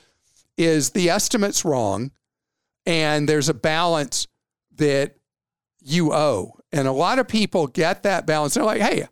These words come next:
I already paid the doctor what I owed," and they don't pay the balance. They're like, "I'm not paying that." And so this is a terrible problem for doctors.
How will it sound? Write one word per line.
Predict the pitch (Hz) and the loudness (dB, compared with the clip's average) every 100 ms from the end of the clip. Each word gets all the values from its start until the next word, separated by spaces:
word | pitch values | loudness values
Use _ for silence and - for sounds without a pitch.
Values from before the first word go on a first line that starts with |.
| _ _ _ _ - | _ _ _ _ -2
I | |
already | 440 302 | 0 0
paid | - 156 165 185 147 - _ _ _ _ _ | 0 0 2 2 -2 -6 _ _ _ _ _
the | - | -2
doctor | 143 151 139 - 147 | 0 2 0 0 0
what | 131 123 | 0 0
I | 123 | 0
owed," | 123 117 123 - | 0 0 -2 -2
and | 143 143 | -2 0
they | 151 | 0
don't | 147 156 185 190 | 0 0 0 -4
pay | - 190 170 151 | -4 0 2 0
the | 139 | 0
balance. | 151 143 127 - - - | 0 0 -2 -4 -6 -2
They're | 139 | 0
like, | 123 123 | 0 -2
"I'm | - 403 | 0 0
not | 381 - | 0 -2
paying | - 240 | -8 -6
that." | 110 104 - _ _ _ _ _ _ - | -6 -4 -6 _ _ _ _ _ _ -2
And | 156 147 | 0 2
so | - 208 170 143 - | 2 2 2 0 -2
this | 196 233 | -2 0
is | 226 | 0
a | 165 | 0
terrible | - - 240 247 226 160 139 135 _ _ _ _ _ | -4 -2 2 2 2 0 0 -2 _ _ _ _ _
problem | - 190 190 170 139 123 | -2 0 2 0 0 -2
for | - 160 147 | 0 2 0
doctors. | - 139 175 - 151 104 101 - | 0 0 0 -2 -2 -2 -2 -6